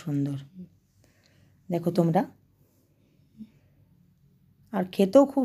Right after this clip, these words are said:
সুন্দর, দুর্দান্ত। তোমরা করে খেয়ে দেখবে এবং আমাকে কমেন্ট করে জানাবে। আর ভিডিওটা ভালো লাগলে লাইক,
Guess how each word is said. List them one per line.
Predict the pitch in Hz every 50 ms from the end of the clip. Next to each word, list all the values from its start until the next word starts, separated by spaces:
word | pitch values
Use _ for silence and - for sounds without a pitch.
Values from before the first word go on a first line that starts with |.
| 262 -
সুন্দর, | - 202 185 185 185 185 170 170
দুর্দান্ত। | 180 175 180 - 202 196 196 185 180 175
তোমরা | 175 170 185 190 185 -
করে | - 175 190 196 190
খেয়ে | - - 180 180 165 165
দেখবে | 165 170 175 214 247 233
এবং | 190 180 185 175
আমাকে | 170 165 165 175 175 -
কমেন্ট | - 160 160 170 180 180 180 -
করে | 165 156 185 262 - - _ _ - - - - - - -
জানাবে। | 165 165 160 156 156 165 160
আর | 160 160
ভিডিওটা | 156 165 165 196 190 190 202 175 151
ভালো | 165 160 165 170 170
লাগলে | 170 165 165 156 170 185 190 185
লাইক, | 170 160 170 185